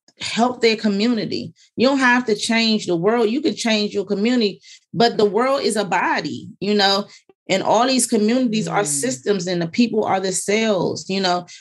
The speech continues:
Speaker 1: and that kind of thing. And the connective
Speaker 2: The
Speaker 1: tissues.
Speaker 2: world is a body. Break that down for me. Break that
Speaker 1: Okay.
Speaker 2: down for me.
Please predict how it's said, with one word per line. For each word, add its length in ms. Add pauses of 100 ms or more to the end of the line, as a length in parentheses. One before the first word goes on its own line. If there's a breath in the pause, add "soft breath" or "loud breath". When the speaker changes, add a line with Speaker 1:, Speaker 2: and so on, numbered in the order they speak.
Speaker 1:
and 120
that 160
kind 220
of 120
thing. 340
And 200
the 60
connective 540
Speaker 2:
The 60
Speaker 1:
tissues. 160
Speaker 2:
world 640
is 160
a 180 (160)
body. 720 (100)
Break 200
that 160
down 200
for 140
me. 220
Break 280
that 140
Speaker 1:
Okay. 200
Speaker 2:
down 80
for 60
me. 200